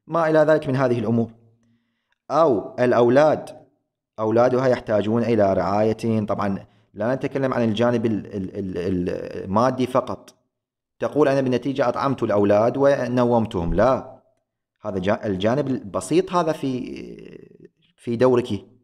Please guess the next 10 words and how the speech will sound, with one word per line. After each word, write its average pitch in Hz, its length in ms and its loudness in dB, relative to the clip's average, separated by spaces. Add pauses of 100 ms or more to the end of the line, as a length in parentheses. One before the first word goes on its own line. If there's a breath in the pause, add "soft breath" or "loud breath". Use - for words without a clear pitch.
(120)
تجاه 107 300 0
الأولاد. 98 440 -2 (920)
هؤلاء 98 340 2
يحتاجون 107 460 0
إلى 113 200 2
رعاية 95 440 0
نفسية، 110 800 -2
يحتاجون 101 440 -4
إلى 98 280 0
رعاية، 104 580 -2